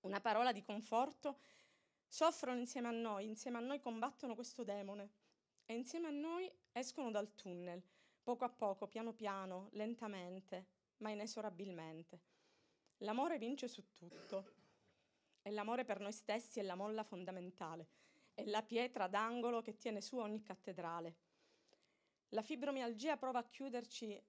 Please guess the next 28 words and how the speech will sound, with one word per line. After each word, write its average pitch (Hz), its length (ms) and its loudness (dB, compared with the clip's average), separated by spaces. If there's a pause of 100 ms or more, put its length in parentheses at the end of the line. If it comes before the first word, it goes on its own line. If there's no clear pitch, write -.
dieci, 247 440 -2
cento 247 760 -2 (160)
e 196 80 -2
mille 233 320 0
porte. 170 580 -2 (880)
Noi 262 200 4
spalanchiamo 269 720 4
quella 254 220 4
del 220 140 2
nostro 233 340 -2
cuore 196 480 2 (500)
e - 100 -4
la 226 100 2
sconfiggeremo 233 960 0 (400)
insieme. 196 680 -2 (1800)
Ricordatevi 247 600 4
sempre, 208 680 -2 (200)
ve 214 120 -2
l'ho 214 60 2
scritto 226 360 -4
lì 208 160 -4
dietro, 170 480 -4 (520)
il 233 140 -2
dolore 277 340 6
se 247 160 -2
condiviso 247 540 0
si 240 160 -4
dimezza 190 680 0